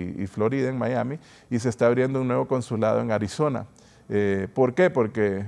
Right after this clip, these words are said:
porque en Arizona prácticamente entre lo que es California y Texas no hay ninguna presencia consular hondureña. Adicionalmente se abrirá un consulado en, en, en Colorado, en Denver y un consulado en Pittsburgh,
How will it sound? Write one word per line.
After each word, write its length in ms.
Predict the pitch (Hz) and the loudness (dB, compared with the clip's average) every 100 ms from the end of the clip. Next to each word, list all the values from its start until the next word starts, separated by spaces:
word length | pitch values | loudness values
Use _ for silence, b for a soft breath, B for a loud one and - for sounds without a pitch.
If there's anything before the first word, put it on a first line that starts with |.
| - | -2
porque 240 | 113 110 | -2 0
en 80 | 107 | 0
Arizona 600 | 107 123 131 139 139 139 B B - | 0 0 0 -2 -2 -6 B B 2
prácticamente 640 | 117 139 135 131 123 110 | 2 4 0 0 0 0
entre 340 | 101 98 92 | 0 0 -2
lo 160 | 87 90 | -2 -2
que 80 | 117 | -4
es 100 | 117 | -2
California 840 | 135 120 117 139 131 107 85 92 - | -2 -2 -2 -2 -2 -2 -6 -8 -10
y 100 | 104 | -10
Texas 420 | - 135 131 123 | 2 2 2 0
no 140 | 113 110 | -2 -2
hay 120 | 117 | -2
ninguna 360 | 113 110 113 | -2 -2 -2
presencia 500 | 107 104 104 110 107 | -2 -4 -4 -6 -6
consular 420 | 107 104 101 101 98 | -6 -6 -4 -4 -4
hondureña. 500 | 98 117 139 101 104 B B | -4 -6 -6 -8 -12 B B
Adicionalmente 800 | - 214 214 214 110 120 139 143 | 0 0 2 0 0 0 -2 -4
se 140 | 123 107 | 0 0
abrirá 680 | 104 101 107 113 117 113 B B B | 0 0 2 2 2 -2 B B B
un 140 | 110 | -6
consulado 800 | 113 117 - 120 120 123 123 123 | -2 -4 -2 0 2 2 2 0
en, 200 | 123 117 | -4 -6
en, 440 | - 120 117 110 113 | -6 -6 -6 -8 -8
en 100 | 113 | -10
Colorado, 600 | 110 123 131 143 123 139 - B B - | -2 0 4 4 4 0 -6 B B -4
en 160 | 107 | 0
Denver 440 | 135 131 120 127 113 | 2 2 2 0 0
y 120 | 113 | -2
un 140 | 117 | -2
consulado 580 | 117 117 117 104 107 104 | -2 -4 -2 -2 0 0
en 60 | 101 | 0
Pittsburgh, 480 | 139 127 113 131 | -2 -2 -4 -8